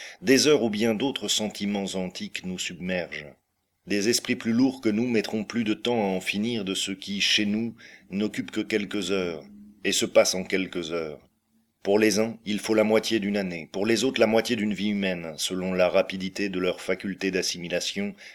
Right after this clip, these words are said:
et de renouvellement. Je saurais même me figurer des races épaisses et hésitantes qui, dans notre Europe hâtive, auraient besoin de demi-siècles pour surmonter de tels excès de patriotisme atavique et d'attachement à la glèbe, pour revenir à la raison.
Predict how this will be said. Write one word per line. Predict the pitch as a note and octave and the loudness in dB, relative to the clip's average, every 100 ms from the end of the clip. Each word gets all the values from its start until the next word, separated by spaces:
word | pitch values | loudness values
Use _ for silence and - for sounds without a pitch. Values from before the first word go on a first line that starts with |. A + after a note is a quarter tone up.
| - - | -20 -8
et | F2 | -4
de | F#2 | -2
renouvellement. | F2+ F2+ E2+ E2+ E2+ D#2+ D2 _ _ _ _ - | -2 -4 -2 -4 -4 -12 -14 _ _ _ _ -6
Je | G#2+ | 0
saurais | B2+ A#2+ | 4 6
même | C#3 D#3 | 6 4
me | B2 | 0
figurer | G2+ A2 G#2 A2+ C3 | -2 -2 2 4 4
des | G2+ | 4
races | F2+ A#2+ G2+ F2 | 2 2 0 0
épaisses | A2 G#2 G#2+ G2+ - | 0 2 2 2 0
et | F2+ | 0
hésitantes | F#2+ F#2 F#2 G#2+ A#2 G#2+ - | 0 -2 -2 -2 0 -2 -6
qui, | - B2 | -6 -6
dans | G2+ G#2+ G#2+ | -2 0 0
notre | G#2 - | 0 4
Europe | G#2 A#2+ - G2+ | 6 6 4 2
hâtive, | G2 - A#2+ A#2+ G2+ E2 - - _ - | 2 0 -6 -4 -4 -6 -12 -20 _ 2
auraient | G#2+ A#2 | 6 6
besoin | A#2+ A#2 C3+ | 4 2 2
de | G#2+ | 2
demi-siècles | G2+ A#2 A2+ G2 - G#2+ - F#2 | 2 2 2 0 2 0 -2 -6
pour | G2+ | -4
surmonter | - G#2+ G#2+ G2 G#2+ | -2 0 0 0 -2
de | F#2 | -2
tels | G#2 F#2+ F2 | -2 -2 0
excès | G2 - F#2+ | 0 0 -2
de | |
patriotisme | F2 F2+ - F2+ F2+ - F#3+ F#2+ | 0 -2 -2 -6 -6 -4 -4 -2
atavique | F#3 - F2+ - - - - - - | 0 0 -2 -4 -8 -12 -14 -12 -4
et | F#2+ | 0
d'attachement | F#2+ F#2 G2+ - G2 F#2 | 2 2 0 0 0 0
à | |
la | F2 | 0
glèbe, | E2+ F#2 E2 E2+ D#2 _ - _ - | 0 0 0 -4 -10 _ -20 _ -4
pour | F2 | 0
revenir | F#2+ F#2 F#2+ F#2 | 2 2 0 2
à | F2+ | 2
la | F2+ | 2
raison. | F2+ D#2 E2+ | 0 -6 -10